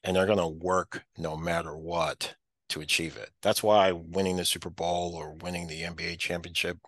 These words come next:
World Series, World Cup, whatever cup is so impressive, because there's so many personalities, there's so many personal agendas people have, or competing,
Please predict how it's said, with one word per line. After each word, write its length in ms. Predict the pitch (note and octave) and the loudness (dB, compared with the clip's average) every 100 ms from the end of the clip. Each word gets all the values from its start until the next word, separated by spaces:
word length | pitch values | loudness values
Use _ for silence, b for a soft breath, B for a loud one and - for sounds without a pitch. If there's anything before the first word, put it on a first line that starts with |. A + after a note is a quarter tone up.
| _ | _
World 260 | F2+ F#2 F2 | -8 -6 -2
Series, 420 | - F2 E2+ - | -2 -2 -4 -6
World 240 | D#2+ E2 - | -4 -6 -2
Cup, 280 | - E2+ E2+ _ | 4 4 4 _
whatever 320 | - G2 G2 | -4 -2 -2
cup 380 | F#2 - - - B B B B B B - | 0 4 4 2 B B B B B B 2
is 200 | F3 - | 4 6
so 300 | - G2+ G2 | 6 4 2
impressive, 540 | E2 - A2 - D#2 | 2 2 4 2 -4
because 400 | D#2+ - D#2+ - | -8 -4 -2 0
there's 160 | D#2+ - | 4 6
so 160 | G2+ | 8
many 180 | G2 G2+ F#2 | 6 4 0
personalities, 840 | F2 E2+ E2+ E2+ D#2+ D#2 D#2 D2+ | 0 0 0 -2 -2 -6 -2 -2
there's 120 | D#2 | 2
so 160 | - F#2+ | 4 4
many 360 | F#2+ F#2 F2+ B B B B _ | 4 2 0 B B B B _
personal 460 | - A2 F#2 F2 E2 | 0 2 2 0 -2
agendas 420 | E2+ E2+ D#2 - | -4 -4 -6 -6
people 300 | E2 - D#2 | -6 -8 -8
have, 440 | - D#2 D2+ D2+ | -4 -2 -4 -6
or 80 | D#2+ | -8
competing, 580 | - D#2+ - A#2 F#2 | -6 -2 0 2 0